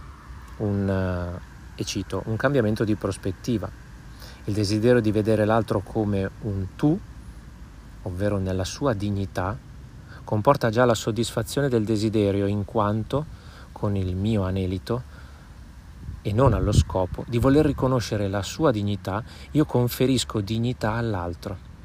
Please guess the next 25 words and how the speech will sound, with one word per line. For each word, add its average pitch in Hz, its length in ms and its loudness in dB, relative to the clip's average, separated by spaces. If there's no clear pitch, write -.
È - 100 -6
come 160 220 4
se - 160 2
il 110 80 4
voler 120 340 6
riconoscere 117 680 2
una 98 200 0
relazione 95 600 0
al 107 240 0
tempo 98 380 -2
stesso - 640 -4
la 101 220 -4
creasse". - 800 -8
Ecco 170 200 8
che 123 160 4
qui 190 160 6
ritorna 123 720 8
un 113 220 4
pochettino 123 540 2
in 120 140 6
crisi 139 480 8
il 110 100 4
concetto 113 760 6
di, 104 300 4
eh, 98 420 4